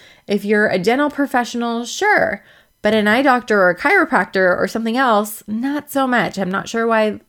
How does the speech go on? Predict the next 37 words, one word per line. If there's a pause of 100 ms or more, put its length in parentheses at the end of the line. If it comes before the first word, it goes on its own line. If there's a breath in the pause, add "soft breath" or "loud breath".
(100)
you
know,
you
would
be
giving
away
a
mouthwash (300)
unless
you're
teaming
with
somebody,
which
we'll
talk
about
later. (800 loud breath)
Now,
don't
panic
if
you're
guilty
of
doing
this
in
the
past.
It's
okay.
Forgive
yourself. (400 loud breath)
We've
all